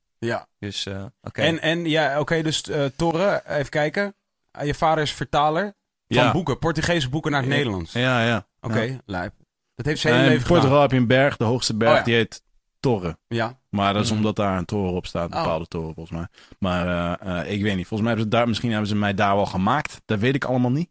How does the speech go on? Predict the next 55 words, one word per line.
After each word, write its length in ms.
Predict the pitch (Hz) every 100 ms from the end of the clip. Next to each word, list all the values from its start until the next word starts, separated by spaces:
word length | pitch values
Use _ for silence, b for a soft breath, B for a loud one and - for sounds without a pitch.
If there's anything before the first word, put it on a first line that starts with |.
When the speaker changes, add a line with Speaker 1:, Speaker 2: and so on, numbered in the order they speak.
| _
Speaker 1:
Heb 100 | -
je 60 | 135
nooit 120 | 151
gevraagd? 360 | - 104 85 - _ _ _ _ - - - - -
Speaker 3:
Eh, 160 | - 117 110
waar 220 | 139 175
ze 100 | 180
mij 160 | 175 175
gemaakt 400 | 165 175 202 -
hebben? 240 | 190 208
Speaker 1:
Ja. 180 | 147 98
Speaker 3:
Waar 220 | 120 131
ze 100 | 135
seks 280 | - 156 -
hebben 180 | 156 147
gehad? 260 | 143 170 -
Speaker 1:
Nou 200 | 175 196
ja, 220 | 196 202
Speaker 2:
<laughs> 0 |
Ik 60 | 180
Speaker 1:
meer 200 | 202 202
Speaker 2:
weet 80 | 156
Speaker 1:
omdat 200 | 180 185
Speaker 2:
dat 80 |
ook 60 | 170
Speaker 1:
in, 120 | 190
Speaker 2:
niet. 120 | 190
Speaker 1:
in 100 | 190
jouw 200 | 180 196
geval 600 | 202 - 170 165 165 - -
Speaker 3:
Waar 260 | 107 147 160
ze 80 | 151
allemaal 220 | 156 151
Speaker 1:
Ik 60 | 156
Speaker 3:
seks 120 | 147
Speaker 1:
bedoel, 140 | 175 180
Speaker 3:
hebben 140 | 156 147
gehad 120 | -
rond 120 | 156
die 100 | 147
periode 480 | 151 143 139 139 131
Speaker 1:
ik 80 | 165
Speaker 3:
van, 120 | 131
Speaker 1:
denk, 160 | - 127
Speaker 3:
eh, 60 |
Speaker 1:
ik 60 | -
denk 120 | 190
niet 120 | 202
dat 140 | 185 190
je 80 | 185
nu 140 | 196
voor 140 | 160 185
het 100 | 185
eerst, 0 |
Speaker 3:
negentien 240 | 185